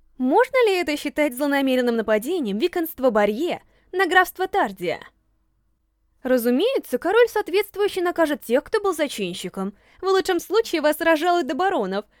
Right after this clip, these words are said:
в худшем вам светит смертная казнь. Ну, или что-то в этом духе. Кроме того, вы знали?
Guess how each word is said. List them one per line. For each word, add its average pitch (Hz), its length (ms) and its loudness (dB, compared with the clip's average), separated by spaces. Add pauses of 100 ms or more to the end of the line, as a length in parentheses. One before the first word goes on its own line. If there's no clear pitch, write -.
(140)
в - 60 -20
худшем 180 500 -4
вам 392 160 -2
светит 349 400 -2
смертная 320 400 -2
казнь. 190 480 -6 (500)
Ну, 403 280 0 (100)
или 359 240 0
что-то 339 360 -4
в 277 40 -2
этом 269 280 -2
духе. 180 400 -8 (240)
Кроме 480 260 0
того, 294 320 2 (160)
вы 254 160 0
знали? 220 480 2